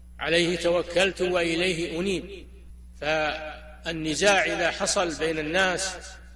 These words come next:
لا بد يحصل نزاع بين الناس، سنة الله في خلقه، ولكن يحسم بالرجوع إلى كتاب الله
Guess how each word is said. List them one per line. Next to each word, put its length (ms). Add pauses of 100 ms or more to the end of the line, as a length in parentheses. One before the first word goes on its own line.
(600)
لا 140
بد 220
يحصل 320
نزاع 400
بين 200
الناس، 400 (120)
سنة 380
الله 280
في 140
خلقه، 600 (800)
ولكن 540
يحسم 420 (1400)
بالرجوع 500
إلى 240
كتاب 420
الله 580